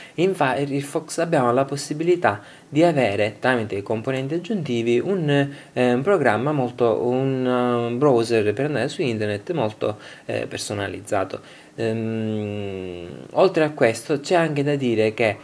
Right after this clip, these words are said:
grazie alla sua, ehm, alta versabilità e alle sue prestazioni che vanno sempre migliorando di versione in versione, eh, Firefox è veramente,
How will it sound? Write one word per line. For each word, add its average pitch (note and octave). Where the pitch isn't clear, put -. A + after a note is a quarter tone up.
grazie D#3+
alla B2
sua, A#2+
ehm, G#2+
alta C#3+
versabilità A2+
e B2
alle G#2+
sue C#3+
prestazioni A#2
che A2
vanno E3
sempre D3
migliorando A2+
di G#2+
versione A#2+
in C#3
versione, G2+
eh, G#2
Firefox A2+
è D#3+
veramente, A#2